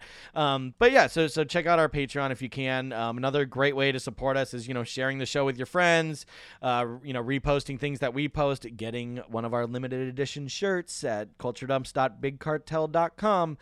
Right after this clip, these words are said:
Um, with that being said, if you have any suggestions or comments, uh, for Culture Dumps,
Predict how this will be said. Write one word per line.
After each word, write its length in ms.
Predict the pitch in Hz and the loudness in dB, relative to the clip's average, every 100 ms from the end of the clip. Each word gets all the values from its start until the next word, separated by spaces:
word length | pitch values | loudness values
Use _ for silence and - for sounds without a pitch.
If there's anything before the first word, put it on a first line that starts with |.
| - - - - - | -16 -20 -20 -12 0
Um, 500 | 143 139 135 135 - - - - - | 2 2 0 -6 -12 -20 -20 -20 -8
with 140 | 143 | 0
that 180 | 151 160 | 6 6
being 220 | 147 160 | 4 0
said, 320 | 139 - 185 208 | -2 4 6 6
if 140 | 139 | 2
you 100 | 165 | 4
have 160 | 165 170 | 4 4
any 140 | 170 | -2
suggestions 840 | - 147 104 143 170 - 196 185 | -4 -8 0 2 2 0 -2 -2
or 120 | 135 113 | -4 -4
comments, 640 | 151 156 156 160 165 - | 0 2 2 0 -2 -2
uh, 240 | 143 135 | 2 4
for 180 | 127 147 | 2 -2
Culture 320 | 131 147 - | 0 -2 -2
Dumps, 420 | 151 151 170 - | 0 0 0 -6